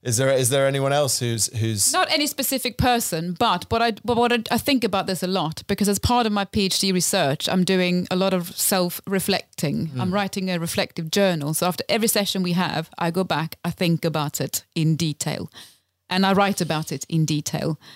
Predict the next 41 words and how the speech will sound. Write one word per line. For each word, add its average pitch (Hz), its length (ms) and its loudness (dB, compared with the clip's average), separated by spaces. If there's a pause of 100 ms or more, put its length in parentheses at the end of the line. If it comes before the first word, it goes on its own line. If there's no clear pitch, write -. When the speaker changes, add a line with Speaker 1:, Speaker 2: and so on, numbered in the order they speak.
(400)
Speaker 2:
And 190 140 2
I 202 60 2
think 254 300 2
about 156 400 -4
what 196 280 0 (200)
could 208 160 2
I 180 120 2
have 185 120 -2
done 190 180 4
differently 156 580 -2
at 160 120 -6 (160)
any 190 160 4
given 170 260 0
point 160 320 -2
in 160 80 0
that 147 160 -2
session. - 520 -4 (580)
And 208 140 2
it 202 60 0
makes 214 240 2
me 202 100 2
really 190 160 2
think 196 320 0
about 175 220 -2
the - 60 -6
stuff 185 200 -2
that - 200 -8
other 233 180 2
people 175 300 -2
do 156 280 -2 (240)
and 180 100 0
how 185 160 2
it 175 100 0
affects - 400 -4
me 175 300 2
and 165 80 -2
the 165 60 -2
choices 170 360 -2
that 175 120 -2
I 202 160 0
make. - 480 -12